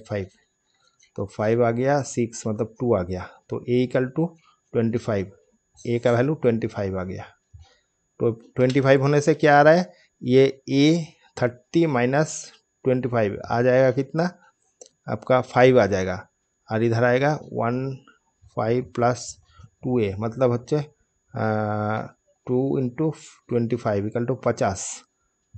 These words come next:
तो पचास और इधर तो वन सेवेंटी फ़ाइव, तो ये दोनों को ऐड करने से वन एट्टी आ रहा है,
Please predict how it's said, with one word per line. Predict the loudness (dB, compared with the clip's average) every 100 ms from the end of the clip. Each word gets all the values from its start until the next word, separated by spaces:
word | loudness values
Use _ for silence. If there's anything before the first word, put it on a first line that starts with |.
| -20 -12
तो | -8
पचास | -4 -2 0 0 2
और | 0
इधर | 0 -2 -4 -14 -20 -20 _ -8
तो |
वन | -6 -4 -2
सेवेंटी | 0 0 0 -4
फ़ाइव, | -6 -8 -10 _ _ _ _ _ _ _ _
तो | -6 -4
ये | 0 2
दोनों | 2 2
को | 2 2
ऐड | 2 0
करने | 0 0 0
से | 2
वन | 2 4
एट्टी | 2 -2 -6
आ | -6
रहा |
है, | -6